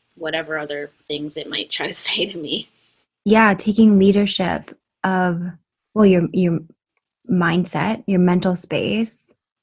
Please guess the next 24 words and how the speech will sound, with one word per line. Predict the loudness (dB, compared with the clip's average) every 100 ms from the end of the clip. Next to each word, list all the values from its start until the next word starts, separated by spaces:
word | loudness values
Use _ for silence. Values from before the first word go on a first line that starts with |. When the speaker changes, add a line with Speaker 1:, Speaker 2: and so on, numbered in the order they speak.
| -2
Speaker 2:
I | 6
know | 8 8
for | 6 6
me, | 6 6 4
if | 2
I | 2 4
don't | 4 4 0 _ _ _ _ _ _ -8
spend | 2 2
time | 2 2 2
with | 2 0
myself | -6 -6 -6 -4 -2 -4 -8 -20 _ _ _ _ _ _ _ _
in | 6 8
the | 8
run | 8
of | 6
a | 6
day, | 4 4 0 -4 _ _ _ _ _ 0
and | 2
this | 4
became | 6 8 8
very | 6 4 2
apparent | 2 0 -2 0
when | 0
I | 0 -2 -2 -6